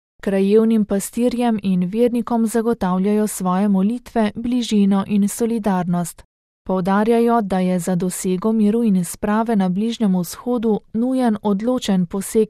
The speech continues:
mednarodne skupnosti, ki bo obsegal vse vključene strani ter bo posebej usmerjen v podporo verske svobode in vesti.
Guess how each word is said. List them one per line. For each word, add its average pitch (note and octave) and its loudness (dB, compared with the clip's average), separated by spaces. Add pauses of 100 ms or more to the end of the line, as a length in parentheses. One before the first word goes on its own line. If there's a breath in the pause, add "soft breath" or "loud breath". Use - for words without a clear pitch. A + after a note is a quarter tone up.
mednarodne F#3+ 0
skupnosti, G#3+ -2 (100)
ki G#3 -4
bo G3 2
obsegal A3+ 0
vse G#3 -4
vključene F#3+ -2
strani F#3+ 0 (180)
ter F#3 -2
bo F3 0
posebej G#3 0
usmerjen A#3 0
v G3 2
podporo G3+ -2
verske F#3+ -2
svobode G#3 -2
in G3 4
vesti. G3+ -2